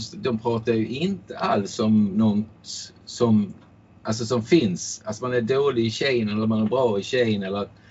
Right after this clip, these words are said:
man har bra tjej. Alltså de, de pratar ju, vad jag förstår, om mer om någonting energi-, energimässigt eller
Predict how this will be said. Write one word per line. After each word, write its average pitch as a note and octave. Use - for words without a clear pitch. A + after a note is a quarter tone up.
man A#2
har A2+
bra A2+
tjej. G#2+
Alltså B2+
de, C3
de C3
pratar D#3
ju, A#2+
vad A#2
jag B2+
förstår, B2
om B2
mer C#3
om G#2+
någonting B2+
energi-, C3
energimässigt C3
eller A2